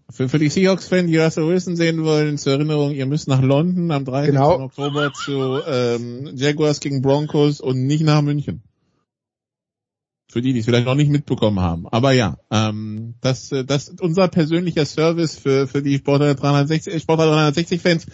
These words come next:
Speaker 1: Ansonsten am zweiten Oktober sehen wir in London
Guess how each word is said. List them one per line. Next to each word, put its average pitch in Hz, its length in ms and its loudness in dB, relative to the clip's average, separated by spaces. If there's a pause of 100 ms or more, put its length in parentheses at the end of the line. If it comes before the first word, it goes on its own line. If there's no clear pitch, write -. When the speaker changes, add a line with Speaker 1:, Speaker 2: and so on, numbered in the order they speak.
(220)
Speaker 1:
Ansonsten 180 800 -2
am 185 180 -6
zweiten 190 500 -2
Oktober 196 640 0
sehen 175 460 -2
wir 170 240 4
in 175 160 0
London 170 680 0